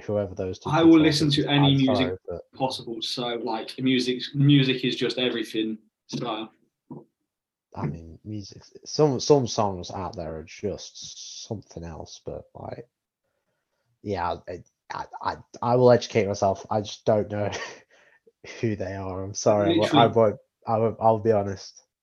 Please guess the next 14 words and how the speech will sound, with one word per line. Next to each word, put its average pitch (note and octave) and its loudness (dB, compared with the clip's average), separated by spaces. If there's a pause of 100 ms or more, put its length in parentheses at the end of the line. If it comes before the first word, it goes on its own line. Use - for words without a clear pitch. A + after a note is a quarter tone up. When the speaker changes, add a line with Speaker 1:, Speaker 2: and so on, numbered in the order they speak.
(180)
Speaker 2:
If D3 -2
you, E3 4
if D3+ -2
you E3 2
scroll F3 2
through E3 2
Instagram, B2 -4
you B2+ 6
will B2+ 6
see B2+ 4
Morgan B2 2
Wallen A#2 -2
pretty C#3+ -2
much B2+ 2